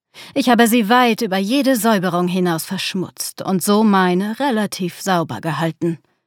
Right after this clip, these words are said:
Und ich werde sie töten, bevor sie die Chance hat, bei ihrem Gott um Erlösung zu betteln.“ Seine vollen Lippen öffneten sich zu einem bösartigen Grinsen. „Weißt du, das ist sowieso alles Lüge.“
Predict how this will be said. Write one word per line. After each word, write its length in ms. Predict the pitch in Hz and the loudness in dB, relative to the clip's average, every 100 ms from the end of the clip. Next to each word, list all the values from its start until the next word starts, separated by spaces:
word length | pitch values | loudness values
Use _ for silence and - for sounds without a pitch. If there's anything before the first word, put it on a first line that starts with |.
| _ _ _ - - | _ _ _ -20 -2
Und 200 | 247 262 | 2 4
ich 100 | 233 | 4
werde 240 | 247 240 | 4 4
sie 140 | 214 233 | 4 0
töten, 460 | - 247 - 170 | 2 0 2 -2
bevor 280 | 143 147 156 | -2 -4 -4
sie 140 | 160 165 | -4 -2
die 100 | 170 | -2
Chance 320 | - 202 - | 0 0 0
hat, 160 | 180 | -4
bei 80 | 170 | -2
ihrem 300 | 131 156 170 | -4 -2 0
Gott 200 | 202 196 | 2 0
um 140 | - 165 | -2 -2
Erlösung 480 | 165 190 175 156 | 0 0 -2 -4
zu 140 | 165 175 | -4 -4
betteln.“ 460 | 170 175 170 160 - _ _ _ _ _ _ _ _ _ | -2 -2 -2 -4 -8 _ _ _ _ _ _ _ _ _
Seine 240 | - - 120 | -14 -10 -10
vollen 400 | - 175 175 170 | -4 -2 0 0
Lippen 420 | 175 - 165 156 _ _ | -2 -4 -6 -8 _ _
öffneten 480 | 196 185 180 - 180 | -6 -4 -6 -6 -6
sich 220 | 160 - | -8 -10
zu 100 | - | -8
einem 240 | - 170 180 | -6 -6 -6
bösartigen 640 | 190 175 - - 160 180 | -8 -8 -10 -10 -8 -8
Grinsen. 460 | 160 180 160 127 151 _ _ _ _ _ _ _ _ _ _ _ _ | -6 -8 -8 -10 -16 _ _ _ _ _ _ _ _ _ _ _ _
„Weißt 400 | 208 202 180 - | 2 2 2 -4
du, 280 | 190 180 196 - _ _ _ _ _ _ _ | -6 -6 -8 -14 _ _ _ _ _ _ _
das 220 | 277 233 | -6 -4
ist 220 | 226 - | -6 -4
sowieso 880 | 214 190 190 180 196 208 175 120 151 - _ _ | -2 2 2 0 0 0 -2 -4 -10 -14 _ _
alles 580 | 175 165 143 - - - | -2 -2 -4 -8 -12 -8
Lüge.“ 480 | 185 185 175 156 - | -4 -2 -2 -4 -12